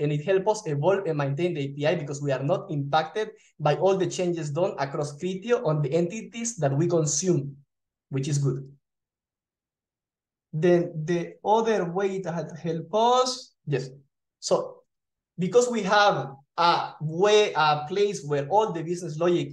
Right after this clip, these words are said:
is, uh, grouped, it has helped us also to put all the validation logic inside the Hexagon next to the business logic.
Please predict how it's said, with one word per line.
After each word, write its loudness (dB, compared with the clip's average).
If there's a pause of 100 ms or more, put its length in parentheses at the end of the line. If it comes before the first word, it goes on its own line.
is, -8
uh, 0
grouped, 0 (560)
it 0
has -2
helped 0
us 2
also 0
to -6
put -8 (220)
all 0
the 0
validation -4
logic -2
inside -2
the 2
Hexagon 0 (500)
next -2
to -2
the 0
business -4
logic. -2